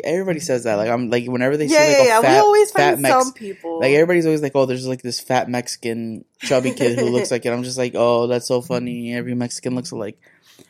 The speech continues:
Speaker 1: So I go on and just out of curiosity, I'm like, and at first I'm just like, "What the fuck?"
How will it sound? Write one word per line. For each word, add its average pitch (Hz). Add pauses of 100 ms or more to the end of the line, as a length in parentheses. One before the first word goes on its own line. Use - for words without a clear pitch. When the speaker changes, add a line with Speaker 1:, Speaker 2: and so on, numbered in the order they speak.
(200)
Speaker 1:
So -
I 156
go 170
on 139
and 123
just 127
out 131
of 123
curiosity, 120
I'm 123
like, 113 (260)
and 127
at 123
first 160
I'm 143
just 131
like, 113
"What 156
the -
fuck?" -